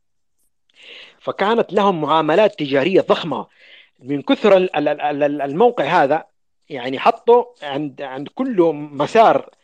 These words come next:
تجاري سواء بري أو بحري، حط، يعني سووا لهم جاليات، مثل من الجالية السبئية، الجالية الحضرمية، الجالية المعينية، وكانوا على قدر عالي جدًا وحنكة من الناحية السياسية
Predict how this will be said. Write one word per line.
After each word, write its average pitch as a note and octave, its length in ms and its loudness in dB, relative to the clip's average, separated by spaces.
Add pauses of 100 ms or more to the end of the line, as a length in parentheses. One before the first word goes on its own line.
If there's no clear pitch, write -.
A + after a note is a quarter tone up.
(140)
تجاري D3+ 400 2
سواء D3 360 0
بري D3 400 2
أو C3+ 260 0
بحري، D3 600 -6 (300)
حط، - 320 -4
يعني C3+ 220 -8
سووا F#3+ 300 4
لهم C4 300 0
جاليات، B3+ 560 2 (420)
مثل C3+ 200 -6
من D#3 260 -4
الجالية C3+ 480 0
السبئية، C3 840 -2
الجالية C3 360 0
الحضرمية، F3+ 720 0
الجالية B2+ 380 -2
المعينية، D3 640 -4 (580)
وكانوا D3+ 440 0
على C3 180 2
قدر C#3+ 480 0
عالي D3 340 2
جدًا E3+ 600 -2 (100)
وحنكة G3 560 -4 (300)
من C3 80 -12
الناحية D3 320 -2
السياسية E3+ 720 0